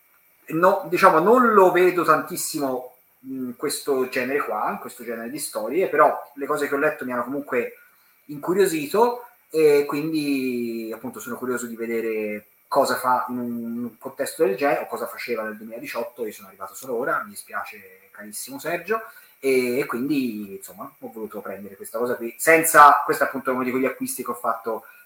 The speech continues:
eh, non perché era la, la, la novità del momento, non perché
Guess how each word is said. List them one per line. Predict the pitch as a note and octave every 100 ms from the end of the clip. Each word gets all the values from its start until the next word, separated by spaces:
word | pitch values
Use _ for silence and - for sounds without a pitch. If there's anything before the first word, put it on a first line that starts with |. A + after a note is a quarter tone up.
| -
eh, | G#2+ G2+ G2 F#2+ F#2+ F#2+
non | B2 C3+ -
perché | A#2+ - C3 B2+ -
era | A#2+ A#2
la, | A2+ A2+
la, | A2+ A2+
la | A#2
novità | A#2+ A2+ B2
del | A#2 A#2
momento, | A#2 B2 A#2 A#2
non | A#2 A#2
perché | A#2+ - A#2+ A#2 A#2